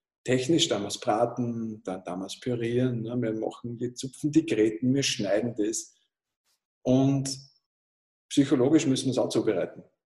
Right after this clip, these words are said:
Wir müssen den Gast, das, was du heute gesehen hast, das Feeling, was du heute beim Fischen und beim Pflücken gehabt hast, wenn wir das aufs Teller bringen,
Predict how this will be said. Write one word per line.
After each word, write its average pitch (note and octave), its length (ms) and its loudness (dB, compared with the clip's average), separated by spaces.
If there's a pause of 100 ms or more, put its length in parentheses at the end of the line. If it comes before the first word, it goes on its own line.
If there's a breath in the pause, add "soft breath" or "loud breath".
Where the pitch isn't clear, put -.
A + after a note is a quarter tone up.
(120)
Wir G#2+ 100 -4
müssen C3+ 300 2
den C#3+ 180 2
Gast, D3 320 0
das, C#3+ 160 0
was C#3 160 -2
du D3+ 180 4
heute C3 300 0
gesehen C3+ 360 2
hast, C#3+ 160 -2
das A2 120 0
Feeling, E3+ 380 4
was A#2+ 140 2
du C#3+ 160 -2
heute B2+ 240 2
beim G#2+ 220 -2
Fischen E3 420 4
und E3 300 2
beim C3+ 160 8
Pflücken C#3+ 340 4
gehabt B2 220 4
hast, - 400 -2 (300)
wenn A2 100 2
wir B2 80 2
das D#3+ 240 8
aufs D#3+ 180 4
Teller C#3+ 260 6
bringen, G#2 340 -2